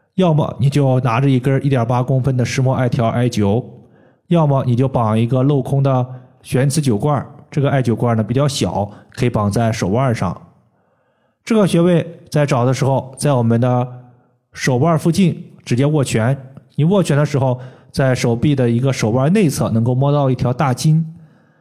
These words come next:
顺着这条大筋的外侧缘向上量一寸，就是我们的通理穴的所在。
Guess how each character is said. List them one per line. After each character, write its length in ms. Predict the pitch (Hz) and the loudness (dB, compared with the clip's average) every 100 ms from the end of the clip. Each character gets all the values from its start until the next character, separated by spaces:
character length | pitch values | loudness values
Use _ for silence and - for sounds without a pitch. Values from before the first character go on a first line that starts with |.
| _ _ | _ _
顺 200 | - 240 | 0 2
着 80 | 180 | 2
这 120 | 185 | 2
条 160 | 165 170 | 0 0
大 240 | 202 156 | 2 0
筋 260 | 139 170 175 | 2 2 2
的 540 | 170 127 - - - _ _ | 2 0 -2 -10 -20 _ _
外 200 | - 220 | 0 2
侧 160 | 160 156 | 2 2
缘 480 | 120 117 156 - - _ _ _ _ - | 2 2 0 -4 -14 _ _ _ _ -12
向 300 | - 170 131 | -2 0 2
上 340 | 170 143 - | 0 -2 -4
量 260 | 117 113 127 | -2 0 2
一 100 | 139 | 0
寸， 300 | 160 226 165 - - - _ _ _ _ _ _ | 0 0 0 -4 -18 -20 _ _ _ _ _ _
就 120 | - 120 | -2 0
是 120 | 110 | 0
我 80 | 98 | 0
们 180 | 95 | 0
的 240 | 101 87 - - | -2 -4 -8 -4
通 260 | 151 165 | 0 2
理 140 | 151 82 | 2 0
穴 180 | 85 | -2
的 80 | 85 | -2
所 160 | - - | -2 -4
在。 240 | 85 85 | -6 -8